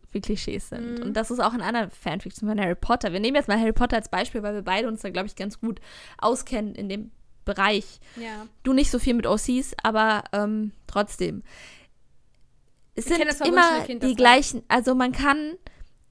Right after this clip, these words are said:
Speaker 1: immer, äh, unterschiedliche lesen. Und ich möchte jetzt nicht jede Fanfiction in den Dreck ziehen. Und ich, wie gesagt, ich bin auch, Harry Potter selbst ist eine Mary Sue. Aber eine gut geschriebene.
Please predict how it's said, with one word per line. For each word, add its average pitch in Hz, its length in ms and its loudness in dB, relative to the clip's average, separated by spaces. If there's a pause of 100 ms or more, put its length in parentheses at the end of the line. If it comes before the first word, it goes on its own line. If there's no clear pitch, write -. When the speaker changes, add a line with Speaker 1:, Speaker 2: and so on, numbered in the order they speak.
Speaker 1:
immer, 330 380 6 (240)
äh, - 80 -4 (140)
unterschiedliche 262 840 4 (920)
lesen. 226 260 8
Und 208 80 2
ich 240 80 0
möchte 277 220 4
jetzt 254 160 0
nicht 277 180 -2
jede 240 260 2
Fanfiction 247 460 0
in 208 60 0
den 190 60 -2
Dreck - 180 0
ziehen. 196 300 -6
Und 196 280 -8
ich, - 180 -12
wie 233 60 -4
gesagt, 302 180 4
ich - 100 -8
bin 311 140 -2 (160)
auch, 262 240 4 (440)
Harry 381 280 6
Potter 320 300 4
selbst 247 480 4
ist - 140 -4
eine 214 160 2
Mary 214 200 4
Sue. 190 280 2 (880)
Aber 247 180 8
eine 302 180 4
gut 294 180 6
geschriebene. 190 560 0